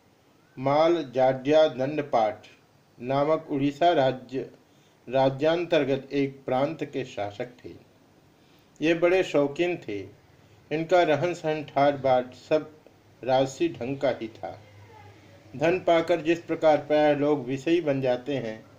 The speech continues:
उसी प्रकार के ये विषयी बने हुए थे। विषयी लोगों की इच्छा सर्वभुक अग्नि के समान होती है।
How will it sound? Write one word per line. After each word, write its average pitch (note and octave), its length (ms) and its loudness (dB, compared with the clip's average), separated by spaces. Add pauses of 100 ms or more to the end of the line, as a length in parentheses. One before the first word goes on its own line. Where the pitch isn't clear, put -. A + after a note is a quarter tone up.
(540)
उसी E3 240 0
प्रकार E3 440 2
के D3+ 120 -4
ये C3+ 200 2
विषयी B2 420 -2
बने A#2+ 280 -6
हुए G#2 260 -10 (100)
थे। F2 100 -12 (1160)
विषयी F3+ 400 4
लोगों E3+ 260 6
की F3 160 2
इच्छा D3+ 480 0
सर्वभुक D3+ 720 0 (240)
अग्नि D#3 260 -2
के D3 200 -2
समान B2+ 380 -4
होती G#2+ 440 -8
है। F2+ 280 -18